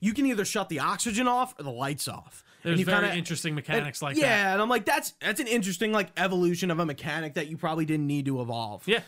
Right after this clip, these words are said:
Speaker 2: for
Speaker 1: Like,
Speaker 2: sure.
Speaker 1: just, just deciding, like, if you're gonna shut off oxygen or the lights. But yeah, I shut off the lights,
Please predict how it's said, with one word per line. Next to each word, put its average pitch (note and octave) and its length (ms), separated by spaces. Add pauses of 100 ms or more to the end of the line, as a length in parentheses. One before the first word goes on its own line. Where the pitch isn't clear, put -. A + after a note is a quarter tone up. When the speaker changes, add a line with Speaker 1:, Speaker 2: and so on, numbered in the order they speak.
Speaker 2:
for - 100
Speaker 1:
Like, D3+ 100
Speaker 2:
sure. A3 80
Speaker 1:
just, D3 200 (120)
just E3 240
deciding, E3 600
like, D3 200
if C3+ 80
you're D3+ 100
gonna D#3 120
shut D#3 180
off C#3 160
oxygen C3+ 580
or B2 300
the A2+ 80
lights. A2+ 460
But C3 240
yeah, C3 140
I B2+ 100
shut D3 220
off C3 180
the B2+ 100
lights, A#2+ 480